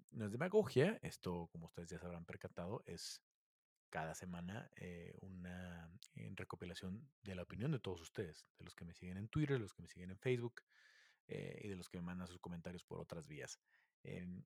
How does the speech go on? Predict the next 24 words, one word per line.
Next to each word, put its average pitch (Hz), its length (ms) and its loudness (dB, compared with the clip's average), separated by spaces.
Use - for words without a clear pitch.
una 151 140 6
disculpa 123 480 6
por - 180 12
la 80 100 2
tardanza, 90 560 2
sé - 180 -6
que, 85 360 -8
sé 87 140 -12
que - 80 -20
fue 92 120 -4
más 87 140 -6
de 87 60 -6
una 87 100 -4
semana 82 500 -6
sin 87 200 -12
poder 85 180 -2
hacer 90 160 -4
episodio, 87 480 -2
pero 82 240 -2
tuve 95 160 -2
que - 80 -2
viajar 82 220 0
a 90 40 0
Monterrey 82 520 -4